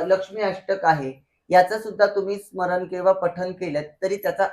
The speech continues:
अधिक प्रमाणामध्ये चांगला फायदा होऊ शकतो. त्याचबरोबर हे झाले मी अक्षय साधे सोपे पर्याय सुद्धा ह्यातून मी सांगितलेले आहे. त्याचबरोबर तुम्हाला जर अधिक प्रमाणामध्ये, अ, शनीचा कोप होत असेल, म्हणजे शनी महाराज,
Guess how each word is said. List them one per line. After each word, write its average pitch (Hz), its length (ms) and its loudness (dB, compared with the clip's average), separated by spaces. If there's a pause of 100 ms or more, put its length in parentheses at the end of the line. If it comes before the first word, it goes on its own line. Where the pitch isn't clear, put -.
अधिक 156 280 -6
प्रमाणामध्ये 151 580 -4
चांगला 151 440 0
फायदा 131 240 -2
होऊ 131 160 -4
शकतो. - 540 -18 (460)
त्याचबरोबर 214 680 6 (420)
हे 262 160 2
झाले 233 300 2
मी 233 300 -6
अक्षय 202 240 -2
साधे 202 360 2
सोपे 202 340 -6
पर्याय 185 400 0
सुद्धा 180 280 -4
ह्यातून 170 320 -2
मी 165 120 -8
सांगितलेले 147 500 -6
आहे. 139 240 -4 (420)
त्याचबरोबर 202 680 4 (1000)
तुम्हाला 196 420 2 (340)
जर 208 200 6
अधिक 233 340 0
प्रमाणामध्ये, 202 720 2 (140)
अ, 180 220 4 (100)
शनीचा 196 380 -2
कोप 202 340 0
होत 185 200 -2
असेल, 160 280 0
म्हणजे 170 280 -4
शनी 185 260 -6
महाराज, 180 440 0